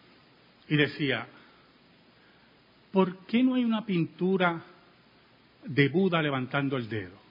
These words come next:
¿O de Mahoma? ¿Por qué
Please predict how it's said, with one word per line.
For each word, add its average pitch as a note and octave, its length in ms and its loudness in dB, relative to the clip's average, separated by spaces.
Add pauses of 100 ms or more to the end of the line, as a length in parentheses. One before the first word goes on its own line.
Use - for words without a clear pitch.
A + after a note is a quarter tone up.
(1300)
¿O C3 100 2
de A#2 140 2
Mahoma? A2 640 0 (2750)
¿Por E3+ 320 6
qué A3+ 340 2